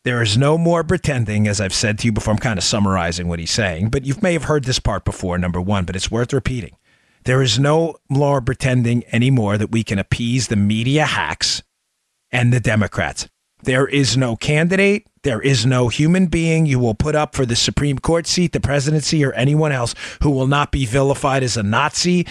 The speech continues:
a racist, a gang raper, a train raper, a serial abuser of women, uh, a misogynist, a xenophobe, an Islamophobe, and a phobophobic, istophobic,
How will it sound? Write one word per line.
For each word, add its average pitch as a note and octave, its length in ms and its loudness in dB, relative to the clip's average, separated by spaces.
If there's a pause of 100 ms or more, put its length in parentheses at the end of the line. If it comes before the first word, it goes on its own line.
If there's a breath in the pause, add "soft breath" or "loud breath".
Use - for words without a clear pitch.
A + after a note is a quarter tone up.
(160 loud breath)
a B2+ 140 0
racist, D3+ 600 0 (220)
a B2+ 160 0
gang D#3 380 0
raper, E3+ 520 0
a A#2+ 140 -4
train E3 380 0
raper, D3+ 500 0 (220 loud breath)
a C3 140 0
serial F3+ 520 2
abuser D3 500 2
of A#2+ 180 -2
women, E3+ 380 2 (240 loud breath)
uh, B2 220 0
a C3+ 100 2
misogynist, E3 920 0
a C3 140 -2
xenophobe, D#3+ 880 2
an C#3 120 0
Islamophobe, D#3 920 2
and C#3 160 2
a B2+ 160 0
phobophobic, D#3 800 0
istophobic, D3 720 0